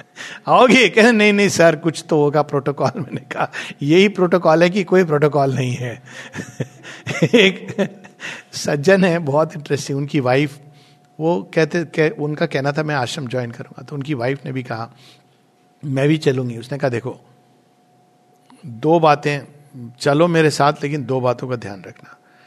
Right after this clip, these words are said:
मुझसे कभी नहीं पूछना, कोई प्रश्न नहीं करना। दूसरा कि कुछ समझने की चेष्टा मत करना।" <laughs> तो उसको सस-, बोली, "कोई problem नहीं।" Then slowly one understands,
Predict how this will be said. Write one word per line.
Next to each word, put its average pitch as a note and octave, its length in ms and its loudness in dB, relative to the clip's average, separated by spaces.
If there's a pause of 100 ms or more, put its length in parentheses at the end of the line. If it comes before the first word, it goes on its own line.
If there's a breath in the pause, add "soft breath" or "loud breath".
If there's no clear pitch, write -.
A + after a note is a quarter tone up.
(360 soft breath)
मुझसे D#3+ 440 2
कभी F3 320 4
नहीं F3 160 4
पूछना, C#3+ 400 -2
कोई C#3 220 0
प्रश्न C3 360 -6
नहीं C#3+ 120 -4
करना। C3+ 440 -4
दूसरा D3+ 640 0 (460 loud breath)
कि E3+ 100 -10
कुछ F#3 200 -6
समझने C#3+ 440 2
की E3+ 80 -2
चेष्टा D3 320 -2
मत B2+ 180 -4
करना।" C3 260 -2
<laughs> - 540 -12
तो - 800 -18
उसको D3 180 -12
सस-, - 460 -12
बोली, G#2+ 240 -16
"कोई A#3 220 0
problem G#3+ 560 -4
नहीं।" - 140 -14
Then - 300 -16
slowly F#3 680 -2
one D3+ 160 0
understands, B2+ 760 -4